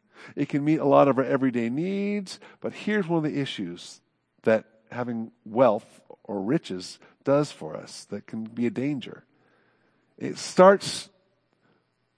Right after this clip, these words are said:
to make us self-sufficient. I can meet my own needs. Why do I need God? And that's how many in our blessed Western culture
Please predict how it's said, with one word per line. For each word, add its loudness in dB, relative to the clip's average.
to 0
make 4
us 2
self-sufficient. -2
I 0
can 0
meet 4
my -2
own 0
needs. -10
Why 2
do 4
I 0
need -4
God? -10
And -4
that's 8
how 6
many 6
in 8
our 12
blessed 8
Western 2
culture 2